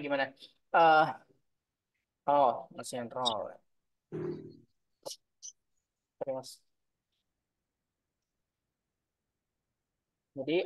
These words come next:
eh, mesin roll ini mekanismenya hanya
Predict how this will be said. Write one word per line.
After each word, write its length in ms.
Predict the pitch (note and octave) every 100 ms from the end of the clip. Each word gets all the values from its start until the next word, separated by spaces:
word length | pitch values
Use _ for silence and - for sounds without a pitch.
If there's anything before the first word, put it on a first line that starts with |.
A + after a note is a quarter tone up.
| - C#3+
eh, 340 | C3+ C3 C3 C3+ - _ _ _ _ -
mesin 260 | F#3 D3 C#3+
roll 140 | C3+ C3+
ini 120 | D3 F#3 G3+ G3+ - _ _ _ _ - _ _ _ _ _ _ _ _ - _ _ _ _ _ -
mekanismenya 580 | - C#3+ C#3+ D3 E3 F3
hanya 240 | D#3 C3+